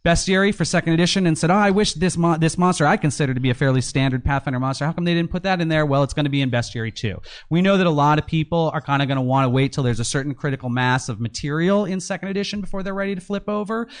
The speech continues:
That'll also help to make running conversions of things like Emerald Spy or really anything that's, like, go to the Bestiary for this stat block.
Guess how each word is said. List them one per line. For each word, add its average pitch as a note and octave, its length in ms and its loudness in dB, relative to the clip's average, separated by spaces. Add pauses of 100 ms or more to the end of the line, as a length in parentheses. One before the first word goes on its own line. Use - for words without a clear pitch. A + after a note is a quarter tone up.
(160)
That'll C#3+ 220 2
also D#3 260 0
help D#3 280 0
to - 40 -8
make C3+ 380 -2
running C#3 360 0
conversions C3+ 640 0
of C3 100 -4
things A#2+ 200 -2
like A2+ 160 -2
Emerald A2+ 240 -4
Spy C#3+ 300 4
or C3 100 4
really F3 240 2
anything D3+ 260 2
that's, C3 200 -2
like, A#2 180 -2
go B2+ 140 2
to A#2+ 80 -2
the A#2+ 40 -2
Bestiary A#2+ 400 -4
for A2 120 -8
this A2 120 -4
stat A#2+ 320 -2
block. D3+ 360 -2